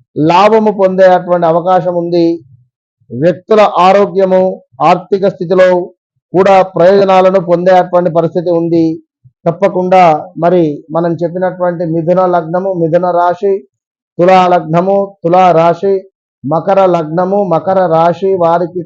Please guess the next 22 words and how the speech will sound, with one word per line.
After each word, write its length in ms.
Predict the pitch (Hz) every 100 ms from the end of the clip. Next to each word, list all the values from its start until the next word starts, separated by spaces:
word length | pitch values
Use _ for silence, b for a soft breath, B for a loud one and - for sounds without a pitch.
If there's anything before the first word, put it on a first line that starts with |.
| 165
కూడా 240 | 175 190 160 139 - _ _ _ _
ఈ 100 | 147
యొక్క 260 | 175 170 175 156 123 - -
కుజుడు 380 | 175 202 202 170 147 151 _ _ _ -
మార్పు 500 | 147 175 196 196 196 196
అనేటువంటిది 840 | 175 170 170 170 165 160 170 180 190 - _ _ _ _ 135 151
ఎంతో 260 | 170 185 196 156 -
అత్యంత 480 | 151 - 202 196 190 185 143 - _ _ _ _ _ _
శ్రేయోభిలాషంగా 1200 | 156 180 196 202 202 196 190 185 180 185 185 185
కనబడుతూ 500 | 185 170 170 175 175 175
ఉంది 180 | 165 170
కనుక 260 | 160 160 175 196 196 _ _ _ - 151
ఈ 40 |
మూడు 320 | 156 156 185
రాశుల 420 | 196 185 185 180 185
వారు 440 | 180 175 185 190
తప్పకుండా 560 | 170 - 185 185 180 180
కూడా 340 | 165 175 190
ఎక్కడైతే 560 | 180 156 185 175 180 185
అన్నదానం 560 | 170 156 170 180 180 165
జరుగుతుందో 580 | 156 170 170 170 170
అక్కడ 280 | 175 165 180